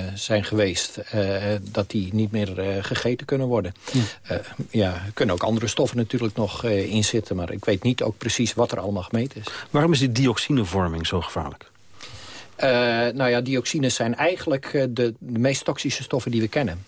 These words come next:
Speaker 1: En, eh, gelukkig weten we er veel van. Er is heel veel wetgeving over. Eh,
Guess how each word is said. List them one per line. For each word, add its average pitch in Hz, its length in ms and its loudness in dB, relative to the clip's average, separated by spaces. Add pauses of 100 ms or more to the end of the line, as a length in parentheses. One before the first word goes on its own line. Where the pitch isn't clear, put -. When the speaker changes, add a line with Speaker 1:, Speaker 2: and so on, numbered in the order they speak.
(140)
Speaker 1:
En, 101 420 0
eh, 101 320 0
gelukkig 147 360 0
weten 113 240 2
we 110 60 -2
er 101 80 -4
veel 95 220 2
van. 151 280 0
Er 151 60 -2
is 117 120 0
heel 127 140 2
veel 110 280 0
wetgeving 143 720 -2
over. 131 420 0 (340)
Eh, 110 120 0